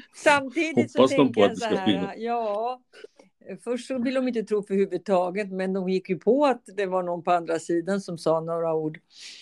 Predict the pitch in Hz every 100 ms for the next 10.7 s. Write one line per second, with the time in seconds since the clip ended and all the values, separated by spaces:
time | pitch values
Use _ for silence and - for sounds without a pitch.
0 | - _ - - - 170 180 175 185 185
1 | 165 180 - 190 196 196 196 175 160 165
2 | 165 175 185 185 175 165 165 165 165 165
3 | 196 196 190 190 190 - 175 95 - 190
4 | 185 208 233 240 240 233 - 214 196 240
5 | 240 220 160 160 160 165 170 175 175 -
6 | 175 - - - - - - - - -
7 | - - 226 202 175 - - 156 - 117
8 | 165 156 185 190 156 160 170 180 196 190
9 | 196 165 147 165 175 175 175 170 165 175
10 | 180 170 170 - 147 -